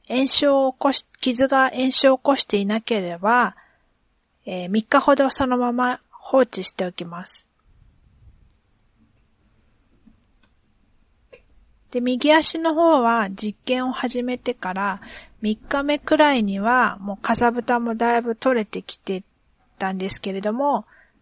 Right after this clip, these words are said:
まあ、かさぶたの跡が割とはっきりと残っていて、こう、うっすら、うっすらでもないな。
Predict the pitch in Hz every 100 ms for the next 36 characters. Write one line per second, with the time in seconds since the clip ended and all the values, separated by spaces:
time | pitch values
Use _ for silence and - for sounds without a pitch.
0 | _ 262 - 233 247 247 254 262 254 254
1 | 247 196 185 180 196 214 - 214 214 202
2 | - 285 233 175 175 185 202 196 - 160
3 | 175 - 262 247 - _ _ _ _ _
4 | 208 190 208 - 269 226 190 - _ 226
5 | 208 - 254 185 170 170 175 170 165 185